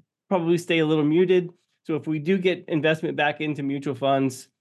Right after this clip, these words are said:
uh, we could get a, a, a pretty decent tailwind for, for prices, uh, which would obviously help performance over the, over the course of, the, of, of this year. So bottom line is that, uh, valuations are, are still attractive, fundamentals are, are still strong,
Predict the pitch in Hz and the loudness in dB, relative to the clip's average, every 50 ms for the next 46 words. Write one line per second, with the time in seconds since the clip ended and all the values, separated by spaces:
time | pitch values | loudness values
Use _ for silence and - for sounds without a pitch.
0 | _ _ _ _ _ _ 135 127 123 123 123 135 123 - - 156 139 139 131 139 | _ _ _ _ _ _ -2 0 0 0 0 -2 -4 -2 -4 -4 -4 -2 -4 -4
1 | 135 127 117 - 135 123 123 123 117 113 - 123 117 - 135 120 _ - 165 156 | -4 -4 -4 -6 -4 -2 -2 -2 -4 -6 -10 -12 -10 -12 -14 -14 _ -4 -2 -2
2 | 160 156 139 131 - 151 151 143 - 156 131 - - - - 170 160 160 160 143 | 0 -2 -4 -6 -4 -4 -4 -2 -4 -6 -8 -8 -14 -8 -4 0 0 0 0 0
3 | 143 143 139 127 113 127 131 120 120 - _ 135 120 120 - 127 123 123 120 - | 0 -2 -2 -2 -4 -4 -6 -6 -6 -8 _ -10 -8 -4 -2 -2 -2 -2 0 -2
4 | 131 127 120 120 - - _ _ _ _ _ _ _ _ _ - 131 123 123 127 | -2 -2 -2 -6 -12 -18 _ _ _ _ _ _ _ _ _ -6 -2 -2 0 0
5 | 127 117 120 139 120 - - 123 120 120 123 117 131 120 104 123 123 110 107 - | -2 -2 -2 -4 -4 -2 -2 -2 -2 -2 -4 -4 -6 -6 -4 -4 -4 -6 -6 -8
6 | - 127 117 120 123 117 120 117 117 123 123 117 113 117 110 104 104 117 107 113 | -10 -10 -8 -6 -4 -4 -4 -4 -4 -4 -4 -4 -2 -4 -6 -4 -6 -8 -6 -8
7 | 117 113 - 123 117 113 - - 113 120 113 110 - _ 117 107 117 - - 123 | -10 -8 -6 -6 -6 -6 -10 -12 -10 -10 -10 -12 -10 _ -10 -8 -8 -8 -10 -8
8 | 110 120 120 117 117 123 117 113 113 113 120 123 120 117 - _ _ _ _ _ | -6 -6 -6 -6 -6 -8 -6 -6 -6 -2 -2 -2 -4 -4 -8 _ _ _ _ _
9 | _ _ _ _ _ - 151 208 214 220 233 233 220 220 214 214 214 202 175 175 | _ _ _ _ _ -4 0 2 2 4 4 4 4 4 2 2 2 2 2 2
10 | 165 160 156 147 143 139 - _ _ _ _ _ _ _ _ - 147 139 139 139 | 2 2 2 2 2 0 -2 _ _ _ _ _ _ _ _ -2 2 2 2 2
11 | 135 147 170 165 180 180 175 180 180 180 180 190 185 180 180 190 - - 175 165 | 2 2 2 4 4 4 4 4 2 2 2 0 0 0 -2 -4 -8 -4 -2 -2
12 | 160 156 - 190 170 - - 180 175 170 165 - 160 151 151 151 - 151 151 143 | -2 -2 -2 -4 -4 -4 0 0 0 0 2 2 2 2 2 -2 -2 -4 -4 -4
13 | 131 _ _ _ _ _ _ 156 151 160 175 180 180 180 185 180 170 165 156 143 | -4 _ _ _ _ _ _ 0 2 4 4 4 4 4 4 4 4 4 2 2
14 | 147 147 - - 143 131 - - 180 175 175 - - 165 156 156 151 151 156 127 | 2 0 -2 -2 -2 -2 -2 -2 -2 -2 -2 -2 -2 0 2 2 2 0 -2 -6